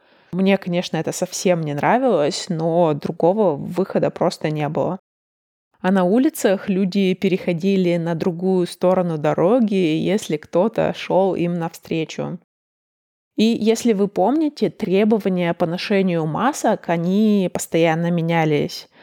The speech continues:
Сначала, когда масок не хватало для медицинского персонала, а, Всемирная организация здравоохранения говорила, что маски носить не обязательно, они на самом деле не защищают,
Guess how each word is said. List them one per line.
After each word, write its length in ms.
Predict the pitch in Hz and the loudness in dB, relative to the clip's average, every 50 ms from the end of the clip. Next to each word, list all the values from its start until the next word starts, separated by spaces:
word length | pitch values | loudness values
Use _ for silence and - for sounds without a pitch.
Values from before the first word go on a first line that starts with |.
| - _ - | -20 _ -10
Сначала, 1000 | - - - 160 - - - 190 233 302 359 359 311 226 196 180 165 160 151 - - | -8 -6 -4 -4 -4 -4 0 2 4 4 4 6 6 4 4 4 4 2 0 0 -2
когда 400 | - 185 190 175 - 175 175 175 175 | -2 -2 -2 0 0 0 0 0 0
масок 400 | 175 180 190 - 185 - - 185 | 0 -2 -2 -2 -6 -6 -4 -6
не 80 | 175 | -8
хватало 580 | - - 165 160 - - 180 196 180 165 165 151 | -4 -4 -4 -2 0 2 2 4 4 4 2 0
для 480 | 170 - 170 170 165 160 165 165 170 | 0 0 2 2 4 2 2 0 0
медицинского 720 | 160 160 160 - - - - 247 - - - - 285 247 | -2 -6 -8 -8 -8 -6 -4 -4 -4 -4 -2 0 0 0
персонала, 800 | 226 - 170 - - - 185 180 175 165 165 165 165 165 165 - - _ - - - - - - - _ - | 0 0 -4 -4 -4 -4 -4 -2 0 0 0 2 2 2 0 -2 -6 _ -20 -20 -20 -20 -20 -20 -20 _ -4
а, 320 | - 175 170 165 156 156 - 190 - _ - | -2 0 0 0 0 -2 -6 -8 -10 _ -10
Всемирная 520 | - - 190 190 190 185 - 185 180 175 | -4 0 0 2 2 2 2 2 2 2
организация 680 | 170 180 180 180 180 175 180 180 180 - - - 175 175 | 2 2 2 0 0 2 2 2 2 2 0 0 0 0
здравоохранения 920 | 165 - 180 160 170 170 - - 165 143 160 175 220 311 349 330 269 208 | 0 -2 -4 -2 -2 -4 -2 -2 -2 -2 0 0 0 2 2 2 2 2
говорила, 560 | 180 - 185 160 165 165 180 208 226 240 226 214 | 0 0 -2 -4 -4 -2 0 2 2 2 2 0
что 400 | - - - 185 180 170 156 151 | -4 -6 -2 0 2 2 2 2
маски 640 | 160 175 185 190 - - - 190 175 160 160 160 | 0 0 -2 -2 -4 -4 -2 0 0 2 0 -2
носить 480 | 151 156 - - 180 156 - - - - _ - | -4 -6 -6 -4 -4 -4 -4 -8 -16 -20 _ -8
не 160 | - 165 156 | -4 -4 -2
обязательно, 880 | 143 139 143 180 - 170 262 302 - 330 285 277 262 247 240 233 208 - | -2 -2 -2 0 2 2 2 2 2 2 2 4 4 4 2 2 0 0
они 220 | - 180 175 160 | -2 -2 -2 -2
на 80 | 156 147 | -4 -6
самом 380 | - - 170 160 156 151 160 | -4 -4 -2 -2 -2 -4 -2
деле 320 | 165 170 170 165 151 147 143 | 0 0 2 2 2 2 0
не 160 | 165 170 175 | 0 0 0
защищают, 840 | 160 147 143 - - - - - 170 170 240 277 269 262 262 - - | 0 -2 -4 -6 -8 -8 -4 0 2 2 4 4 2 2 0 -2 -6